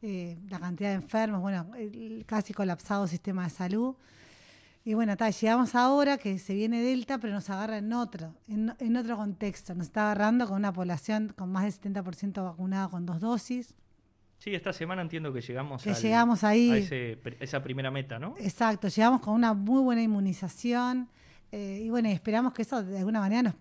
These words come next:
Speaker 1: nos pegue de otra manera. De hecho, vemos lo que está pasando en otros lados del mundo. O sea, si bien los casos han aumentado en lugares muy vacunados,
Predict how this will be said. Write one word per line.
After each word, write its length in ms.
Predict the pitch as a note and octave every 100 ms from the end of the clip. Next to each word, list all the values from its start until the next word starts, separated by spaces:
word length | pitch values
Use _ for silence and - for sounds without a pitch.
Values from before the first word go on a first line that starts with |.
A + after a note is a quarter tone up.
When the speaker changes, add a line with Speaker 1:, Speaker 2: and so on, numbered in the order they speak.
| -
Speaker 1:
nos 220 | A#3 E3+
pegue 240 | - A3+ A3
de 60 |
otra 160 | G#3 G3
manera. 440 | F3+ A3+ G#3 F3+ A#3+
De 160 | G#3 G3+
hecho, 200 | B3+ A3+
vemos 360 | G#3 G#3+ G3
lo 80 | F3+
que 60 | D#3
está 160 | -
pasando 320 | F3 D3+ F#3 F3+
en 40 |
otros 160 | F3 E3
lados 200 | F3+ F3
del 120 | F3
mundo. 280 | G#3+ A3+ F3
O 40 |
sea, 280 | - D#3 D#3 - - - -
si 200 | - G#3+
bien 440 | G3+ A3+ A#3 G3 F#3+
los 140 | F#3
casos 260 | - G3+ -
han 80 | G3+
aumentado 720 | G3+ G3 F#3 A3 A3 A3+ A3+
en 240 | G#3+ F3+ F3+
lugares 260 | F#3+ F#3
muy 200 | F#3 G3
vacunados, 560 | G3 F#3+ F#3 G#3 G#3+